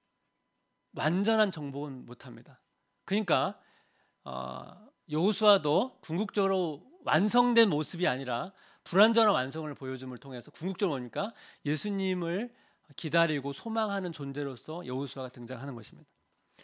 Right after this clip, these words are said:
그다음에 또 한 명의 인물이 있습니다. 아, 인물은 잘 모를 수도 있는데 대제사장 여호수아입니다.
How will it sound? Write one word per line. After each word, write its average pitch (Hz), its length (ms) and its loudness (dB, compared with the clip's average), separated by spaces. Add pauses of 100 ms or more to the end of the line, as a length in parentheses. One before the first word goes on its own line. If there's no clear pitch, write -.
(120)
그다음에 185 580 10
또 247 100 10
한 269 120 10
명의 247 200 8
인물이 139 260 2
있습니다. 123 440 -8 (720)
아, 147 140 -2
인물은 180 360 2
잘 160 160 -2
모를 139 220 0
수도 151 160 -4
있는데 135 560 -4 (1700)
대제사장 170 360 0
여호수아입니다. 120 760 -6